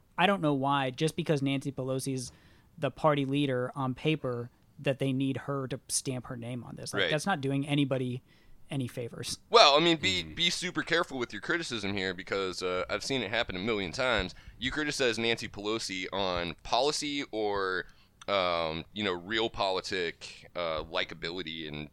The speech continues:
Speaker 2: you know, the, the demographics that like or dislike her. And basically, you're just a misogynist now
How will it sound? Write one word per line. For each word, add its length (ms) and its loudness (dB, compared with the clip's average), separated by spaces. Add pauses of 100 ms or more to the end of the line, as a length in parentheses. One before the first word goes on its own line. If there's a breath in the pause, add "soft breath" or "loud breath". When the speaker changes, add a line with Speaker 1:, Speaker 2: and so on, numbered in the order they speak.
Speaker 2:
you 100 -8
know, 140 -4
the, 220 -6 (100)
the 100 -8
demographics 760 -6
that 140 -10
like 360 -4
or 120 -6
dislike 520 -6
her. 280 -8 (380 soft breath)
And 460 2
basically, 320 2
you're 140 -2
just 180 0
a 40 -2
misogynist 640 -2
now 260 -6